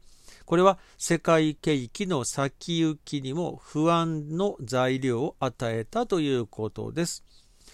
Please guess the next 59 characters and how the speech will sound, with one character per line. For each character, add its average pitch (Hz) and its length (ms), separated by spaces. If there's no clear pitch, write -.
と 269 120
は 247 100
い 240 160
え、 190 140
株 202 320
式 - 280
投 190 360
資 - 180
家、 139 220
こ - 180
れ 220 100
ら 208 200
は 190 160
す 196 160
で 208 160
に 143 240
織 190 260
り 240 160
込 226 160
み 226 240
で 226 140
は 160 280
な 147 220
い 143 160
で 113 160
し - 220
ょ 104 180
う - 120
か。 - 200
株 202 380
価 202 260
も 139 280
半 185 240
導 202 220
体 190 220
関 185 260
連 127 220
は 160 240
随 175 140
分 139 180
と 160 160
下 131 160
落 190 280
し - 80
て 180 160
き 175 120
ま 160 160
し - 60
て、 120 120
日 143 120
本 170 240
の 165 120
代 170 320
表 185 160
的 170 220
な 160 180
会 147 400
社 139 300
も 165 240